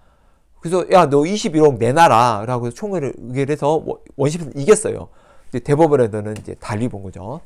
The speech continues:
즉 뭐냐면 총회 이 차 계약, 이천십구 년 계약,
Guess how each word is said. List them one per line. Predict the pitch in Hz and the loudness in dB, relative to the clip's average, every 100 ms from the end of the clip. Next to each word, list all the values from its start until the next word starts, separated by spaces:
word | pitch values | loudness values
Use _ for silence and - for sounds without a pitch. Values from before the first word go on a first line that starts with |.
| - | -14
즉 | - 135 - - - - - | -6 -6 -6 -20 -20 -20 -12
뭐냐면 | 113 107 95 113 - - _ _ | -10 -10 -12 -14 -16 -20 _ _
총회 | - 262 247 208 - _ - | -8 -6 -4 -4 -6 _ -14
이 | 190 | -10
차 | - 147 | -6 -6
계약, | 104 85 - - | -6 -12 -14 -14
이천십구 | 131 120 - - | -8 -8 -10 -10
년 | 156 110 180 | -8 -8 -10
계약, | 90 85 104 | -14 -10 -10